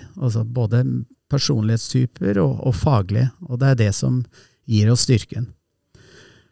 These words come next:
Når det er sagt, så har vi en rekke sånn fellestrekk, eh, og det er verdiene som vi har komponert sammen, budene, som, for å leve verdiene som vi har komponert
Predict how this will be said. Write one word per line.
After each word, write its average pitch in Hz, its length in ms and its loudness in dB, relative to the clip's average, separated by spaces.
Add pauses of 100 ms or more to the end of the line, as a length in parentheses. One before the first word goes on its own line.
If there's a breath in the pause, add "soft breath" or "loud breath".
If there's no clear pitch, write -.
(160 soft breath)
Når 160 100 2
det 165 100 6
er 175 60 4
sagt, 196 240 0
så 175 140 2
har 113 260 4
vi 127 80 6
en 135 80 6
rekke 117 360 2
sånn 123 300 -4
fellestrekk, - 920 -2 (340)
eh, 127 560 4
og - 220 -2
det 131 120 4
er 113 460 2
verdiene 123 580 2
som 147 260 0
vi 139 120 6
har 131 220 4 (180)
komponert 131 680 2 (220)
sammen, 127 420 0 (840)
budene, 127 480 2 (840)
som, 147 280 2
for 156 180 -2
å 156 80 4
leve 135 220 4
verdiene 123 400 0
som 160 220 -4
vi 160 100 2
har 139 180 0 (200)
komponert 143 520 -2